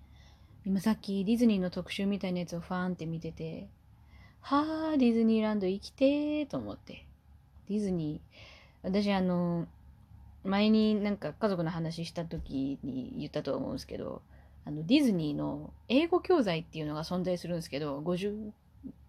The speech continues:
巻ぐらいな、すげえ結構なさす-、あの、本数あるやつ。私の時はまだビデオだったんで、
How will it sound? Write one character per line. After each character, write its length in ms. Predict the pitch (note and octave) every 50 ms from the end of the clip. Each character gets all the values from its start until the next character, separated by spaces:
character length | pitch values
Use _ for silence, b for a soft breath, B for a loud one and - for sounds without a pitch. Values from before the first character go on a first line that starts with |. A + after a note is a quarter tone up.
| - - -
巻 640 | - - G#3+ G#3 G#3 G#3 G#3 G#3 G#3 G3+ G3+ G#3 G3+
ぐ 80 | G#3+
ら 80 | G3 E3
い 40 | D#3
な、 120 | E3 F#3+
す 160 | - - A3+
げ 80 | A3+ D4+
え 60 | C4
結 140 | - - -
構 120 | - A#3
な 100 | G3+ F3
さ 140 | - - F3
す-、 280 | - - - - - - -
あ 100 | F3+ E3+
の、 220 | E3 E3 E3 E3
本 220 | E3 - G3 F#3 E3+
数 200 | - F3 F3 D#3+
あ 60 | E3+
る 80 | D3
や 140 | B2+ G#2+ A#2+
つ。 200 | - - - - B B B B B B B
私 200 | - - A#3 -
の 80 | C4+ C4+
時 180 | C4+ C4+ - F#3
は 40 |
ま 80 | E3+ E3+
だ 140 | D#3+ D3+ D3
ビ 120 | D3+ G3+
デ 100 | F#3 F3+
オ 80 | D3 C3
だ 80 | B2
っ 40 | B2
た 180 | - - B2+ B2+
ん 100 | C3 -
で、 240 | - E3 E3+ -